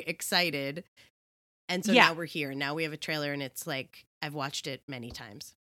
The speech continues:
Speaker 2: I mean, I just watched it again just to re-, I mean, I've watched it, like, fifteen times, but I watched it again 'cause I knew we were gonna, like, talk about this. And I, I, it's just, just, I guess for anyone who hasn't watched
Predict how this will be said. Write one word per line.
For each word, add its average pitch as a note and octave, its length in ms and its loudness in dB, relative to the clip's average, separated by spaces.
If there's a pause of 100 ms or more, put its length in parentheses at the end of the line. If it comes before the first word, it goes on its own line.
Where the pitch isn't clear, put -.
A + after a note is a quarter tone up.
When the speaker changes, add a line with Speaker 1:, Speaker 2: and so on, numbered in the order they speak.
(180)
Speaker 2:
I A3+ 80 8
mean, B3 120 10
I A#3+ 80 10
just B3+ 200 4
watched A#3+ 240 6
it F#3 120 0
again F#3 220 4
just E3 220 0
to F#3 60 -2
re-, F3+ 140 2
I G#3 80 6
mean, G#3+ 140 8
I've G3 140 4
watched G3+ 280 4
it, D#3 80 -2
like, D3 140 -2
fifteen D#3 360 -2
times, C#3+ 300 -4
but D#3 100 -2
I D3 60 0
watched C#3+ 260 -2
it D#3 80 -6
again C#3+ 220 -2
'cause C#3+ 140 -6
I C#3+ 40 -2
knew C#3 180 -2
we C3+ 80 -2
were C3+ 100 -4
gonna, C3 240 -6 (320)
like, D#3 180 -4 (140)
talk C#3+ 240 0
about E3 180 0
this. A3 220 0
And E3+ 100 -2
I, D#3+ 180 0 (180)
I, - 100 -6 (120)
it's - 280 -6
just, - 260 0 (200)
just, - 260 6
I B3+ 40 10
guess D4 300 6
for - 220 0
anyone F4 240 6
who D4 100 8
hasn't F3 400 2
watched - 480 0